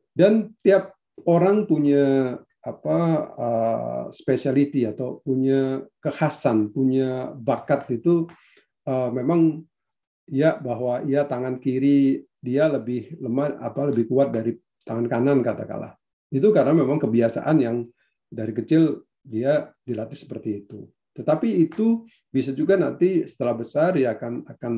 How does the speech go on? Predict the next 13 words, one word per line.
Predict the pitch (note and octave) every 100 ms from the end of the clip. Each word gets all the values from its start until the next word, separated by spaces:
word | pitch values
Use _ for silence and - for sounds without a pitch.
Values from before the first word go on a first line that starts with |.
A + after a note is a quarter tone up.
| B2
mencoba | C3 A#2 B2+ G#2+ D#3 F3 D#3+
menggunakan | C#3 A#2+ A#2 A2+
tangan | A#2+ A#2 A#2
kanannya | A2+ A#2 B2+ A#2+
lebih, | A2+ A2+
lebih, | G#2+ A#2+ A2
eh, | - _ A#2 A2 A2+ -
aktif, | A#2+ - G3+ A3+ - -
itu | C#3+ C#3+
juga | C#3+ A2+ A2
akan | A#2+ A#2+
berubah. | B2+ A#2+ E2+ - _ _ _ _ _
Jadi, | B2+ C3 A#3 A3+